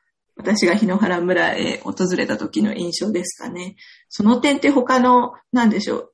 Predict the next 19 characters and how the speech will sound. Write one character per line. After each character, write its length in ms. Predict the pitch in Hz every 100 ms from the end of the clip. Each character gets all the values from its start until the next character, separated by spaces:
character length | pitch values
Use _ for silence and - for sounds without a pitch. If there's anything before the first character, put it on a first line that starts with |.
| -
臼 180 | 247 226
井 40 |
さ 140 | 185
ん 20 | 165
が 80 |
今 160 | 165 -
い 60 | 156
ら 100 | 175
っ 40 |
し 160 | - 170
ゃ 60 |
る、 320 | 208 147 - _ _ _
え 140 | - -
ー、 20 |
岩 220 | - 190
手 140 | 185 196
県 260 | - -
と 140 | - -
か、 320 | 156 151